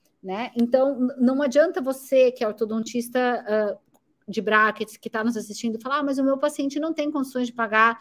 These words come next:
Invisalign." Não pensa nisso, não pensa no Invisalign. Pensa que é uma ortodontia digital e é uma ortodontia com alinhadores. E você tem que dominar essa técnica.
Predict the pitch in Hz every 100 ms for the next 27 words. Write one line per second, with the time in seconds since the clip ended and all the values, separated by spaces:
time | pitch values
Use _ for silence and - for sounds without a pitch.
0 | _ _ _ 220 214 220 208 208 220 208
1 | 185 _ _ _ _ _ _ - 370 427
2 | - 403 453 - 285 214 214 226 214 214
3 | 208 214 214 320 415 339 262 254 269 -
4 | 240 233 214 220 196 175 - 269 311 392
5 | - 233 254 262 320 294 262 226 214 202
6 | 247 269 226 226 208 214 202 220 285 -
7 | _ _ 214 226 277 330 294 277 240 240
8 | 269 269 269 269 277 220 208 175 170 196
9 | 220 262 285 269 247 269 262 254 285 269
10 | 302 294 294 220 170 - 160 160 139